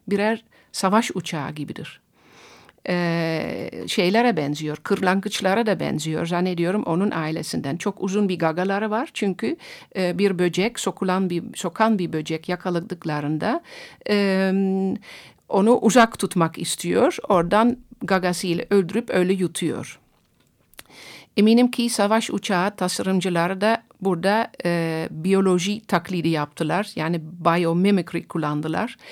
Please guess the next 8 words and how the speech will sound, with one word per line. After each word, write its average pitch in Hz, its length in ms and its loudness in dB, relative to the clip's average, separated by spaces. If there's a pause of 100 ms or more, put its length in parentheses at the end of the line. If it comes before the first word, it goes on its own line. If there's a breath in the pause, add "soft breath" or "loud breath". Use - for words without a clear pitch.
(360 loud breath)
ve, 196 520 0
e, 165 280 -2
bu 196 120 -2
tür 185 220 -4
kuşlara 180 640 -2
bakmışlar. 170 840 -2 (320 loud breath)
Şu - 240 0
anda 190 440 2